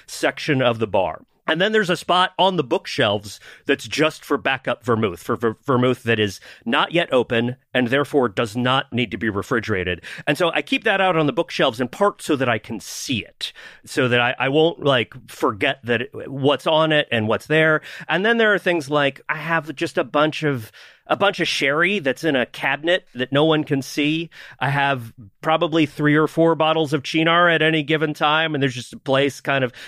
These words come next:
in a secret compartment in the, the bar that, like, if you, you sort of tap the side of it properly, you'll open and you'll see, "Oh,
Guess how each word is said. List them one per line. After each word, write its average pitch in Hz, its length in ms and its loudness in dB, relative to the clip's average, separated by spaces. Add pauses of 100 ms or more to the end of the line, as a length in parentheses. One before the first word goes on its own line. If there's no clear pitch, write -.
(120)
in 127 140 2
a 107 100 2
secret 151 400 -4
compartment 143 640 0
in 139 160 2
the, 127 220 2
the 127 100 -6
bar 135 380 4
that, 120 140 0
like, 110 320 0
if 117 360 -6
you, 110 200 -2
you 110 120 -10
sort - 200 -2
of - 60 -18
tap - 280 -4
the 117 80 -10
side 139 320 0
of 131 60 0
it 143 160 -2
properly, 143 520 2
you'll 117 220 2
open 135 240 0
and 131 40 -2
you'll 131 100 -2
see, - 160 -6
"Oh, 196 360 2